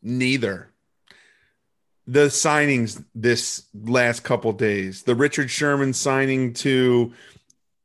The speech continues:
Tampa, the Josh Gordon signing to Kansas City,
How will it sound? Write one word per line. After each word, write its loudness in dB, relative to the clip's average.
Tampa, 2
the -2
Josh 0
Gordon 2
signing -2
to -8
Kansas -4
City, 0